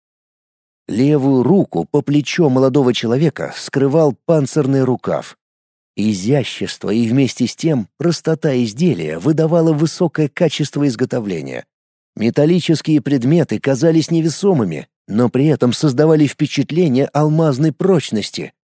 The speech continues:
Что это? Сталь? Серебро? Нет, что-то иное. Специальный сплав, изготовленный умельцами клана,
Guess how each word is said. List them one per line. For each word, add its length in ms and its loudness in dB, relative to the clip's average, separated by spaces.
Что 340 0
это? 300 -4
Сталь? 480 -4
Серебро? 640 0
Нет, 640 -6
что-то 520 0
иное. 460 2
Специальный 800 0
сплав, 580 0
изготовленный 760 2
умельцами 480 2
клана, 460 -2